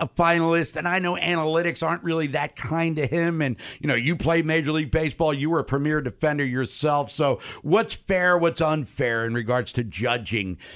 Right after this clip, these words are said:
uh, defenders here? And is Mullins a guy that kinda gets, he was a finalist last year, but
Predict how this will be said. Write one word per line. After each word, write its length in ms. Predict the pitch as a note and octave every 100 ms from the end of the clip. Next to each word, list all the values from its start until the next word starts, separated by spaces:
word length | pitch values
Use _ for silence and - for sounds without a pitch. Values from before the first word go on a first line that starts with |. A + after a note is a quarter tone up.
| - -
uh, 200 | - A2+
defenders 600 | G#2+ A#2 - A#2 A2 G#2
here? 160 | B2 A#2
And 80 | B2
is 120 | G#2+
Mullins 300 | A#2 C3 B2
a 60 | C3
guy 220 | C#3 D3
that 120 | D3
kinda 280 | C#3+ D#3 D#3+
gets, 260 | E3 -
he 180 | B2+ D3
was 140 | E3 C#3
a 60 |
finalist 540 | - F#3 G#3 G3+ E3+ E3+
last 400 | F3 F3 - E3+
year, 240 | E3 E3
but 340 | A#2+ D3+ B2+